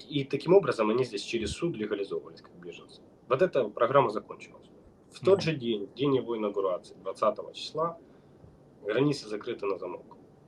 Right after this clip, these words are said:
Speaker 1: Вот, сейчас происходят рейды по всей стране, и тех, кто перешёл нелегально, будут многих очень депортировать.
Speaker 2: Мгм.
Speaker 1: Но, э, я не знаю,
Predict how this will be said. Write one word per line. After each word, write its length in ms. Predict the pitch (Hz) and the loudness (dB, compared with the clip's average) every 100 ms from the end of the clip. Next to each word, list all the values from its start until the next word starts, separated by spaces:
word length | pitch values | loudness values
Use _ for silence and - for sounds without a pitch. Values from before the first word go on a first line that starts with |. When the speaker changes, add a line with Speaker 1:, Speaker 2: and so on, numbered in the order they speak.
| - - - - - - | -20 -20 -20 -20 -18 -4
Speaker 1:
Вот, 280 | 101 98 | 0 0
сейчас 300 | - 101 117 | -2 0 0
происходят 480 | - 104 95 110 104 | 0 -8 -6 -6 -4
рейды 280 | 131 156 123 | -2 -2 -2
по 100 | 110 | -6
всей 200 | - 104 | -10 -8
стране, 480 | 98 - 139 175 160 - | -8 -4 -2 0 -2 -6
и 200 | 117 107 - - - - - - - | -10 -10 -12 -20 -20 -20 -20 -20 -4
тех, 220 | 123 - | -2 -2
кто 120 | - | -4
перешёл 440 | 101 110 104 113 101 | -8 -6 -6 -4 -4
нелегально, 640 | 104 117 151 175 143 107 92 90 92 - - - - - - | -2 0 2 2 -2 -6 -12 -14 -18 -20 -20 -20 -20 -20 -18
будут 260 | 107 117 - - - - - - - - | -10 -10 -12 -20 -20 -20 -20 -20 -20 -8
многих 420 | 127 160 143 - | 4 6 6 -4
очень 240 | 120 - 107 | -10 -12 -12
депортировать. 600 | 104 - - - - - - - - - | -12 -14 -14 -20 -20 -20 -20 -20 -20 -18
Speaker 2:
Мгм. 380 | 117 113 113 110 | -12 -10 -8 -6
Speaker 1:
Но, 480 | 110 131 127 120 - - - - | -2 2 2 2 -2 -16 -20 -18
э, 60 | - | -2
я 140 | 127 | 2
не 100 | 131 | 2
знаю, 320 | 127 123 110 | 2 0 0